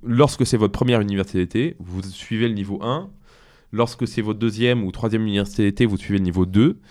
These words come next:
Et, euh, lorsque c'est votre quatrième ou cinquième université d'été, il y a un niveau trois, voilà, qui s'a-, qui s'adresse plutôt aux cadres, pour ceux qui ont déjà une bonne formation, sur lesquels on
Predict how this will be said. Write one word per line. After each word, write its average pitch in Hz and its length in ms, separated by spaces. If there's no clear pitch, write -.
Et, 135 400
euh, 92 460
lorsque 117 800
c'est - 200
votre 98 380
quatrième 110 580
ou 90 60
cinquième 101 520
université 92 360
d'été, 90 220
il 147 60
y 127 40
a 98 60
un 95 40
niveau 104 260
trois, 101 440
voilà, 87 160
qui - 100
s'a-, 82 240
qui - 100
s'adresse 101 260
plutôt 104 260
aux 95 60
cadres, 143 280
pour - 160
ceux 120 100
qui 107 100
ont 87 40
déjà 98 200
une 104 60
bonne 95 120
formation, 95 380
sur - 100
lesquels 107 200
on 90 80